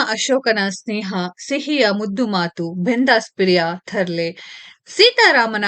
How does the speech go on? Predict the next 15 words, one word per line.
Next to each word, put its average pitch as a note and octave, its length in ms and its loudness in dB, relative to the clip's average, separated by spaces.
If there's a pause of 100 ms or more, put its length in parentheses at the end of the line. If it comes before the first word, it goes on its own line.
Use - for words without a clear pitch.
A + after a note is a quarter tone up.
(100)
ಪ್ರೇಮ್ B3+ 300 0
ಕಹಾನಿ F#3+ 480 -4
ವೀಕ್ಷಕರ G#3+ 560 -2
ಮನಸ್ಸು F3 640 -6
ಗೆದ್ದಿದೆ. D#3 460 -6 (160)
"ಸೀತಾರಾಮ A3 680 4
ಯಾವಾಗಪ್ಪ A#3+ 640 2
ಒಂದಾಗ್ತಾರೆ? D#3+ 760 -2
ಅವರಿಬ್ಬರ F#3 720 2
ಮದುವೆ F#3+ 340 2
ಬೇಗ B3+ 320 0
ಮಾಡಿಸಿ" G3 440 -2
ಅಂತ F3+ 200 -2
ಫ್ಯಾನ್ಸ್ G#3+ 680 0
ಅಪೀಲ್ B3 360 -4